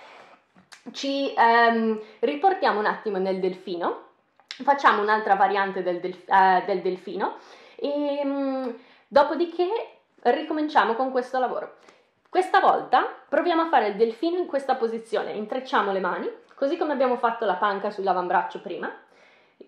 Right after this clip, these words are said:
quindi le mani unite portano un pochino più di forza e di stabilità, puntiamo i piedi, solleviamo le anche, la testa non si appoggia a terra, premo con gli avambracci a terra e inizio a camminare con i piedi verso le spalle.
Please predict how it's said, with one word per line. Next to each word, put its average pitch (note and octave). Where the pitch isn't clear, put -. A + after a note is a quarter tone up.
quindi G3
le G#3
mani C#4+
unite -
portano A#3+
un G#3+
pochino C4+
più B3+
di A3
forza A3
e G3+
di G3
stabilità, E3+
puntiamo B3+
i F#3
piedi, F#3+
solleviamo F#3+
le F3
anche, F3
la A3+
testa B3+
non D#4
si -
appoggia F#3+
a F3
terra, F#3
premo E4+
con D#4
gli B3+
avambracci A3
a F#3
terra B3+
e D#4
inizio E4
a D#4+
camminare E4
con A3
i A#3+
piedi D#4+
verso C#4
le C#4+
spalle. -